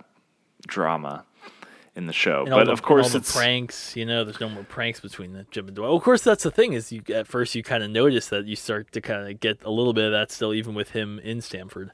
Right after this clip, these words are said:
Speaker 1: Well, yeah, that's what I was gonna say. It's not a full goodbye because we're still following him.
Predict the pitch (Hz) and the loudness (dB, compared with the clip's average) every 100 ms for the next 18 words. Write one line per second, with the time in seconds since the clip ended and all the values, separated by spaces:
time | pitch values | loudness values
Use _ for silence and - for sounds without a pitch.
0 | - 123 135 139 95 95 - 110 95 101 | 0 6 8 10 10 6 6 2 2 0
1 | 90 110 98 90 117 98 85 _ _ _ | 0 2 2 4 2 2 0 _ _ _
2 | _ 117 110 92 95 82 78 78 78 78 | _ 4 4 4 0 0 2 2 -2 -6
3 | 90 73 76 - - - 92 90 - 110 | -4 -2 -4 -6 -8 -6 -6 -6 -2 2
4 | 85 - - 50 50 50 76 - - | 2 0 -2 -4 -8 -14 -18 -20 -20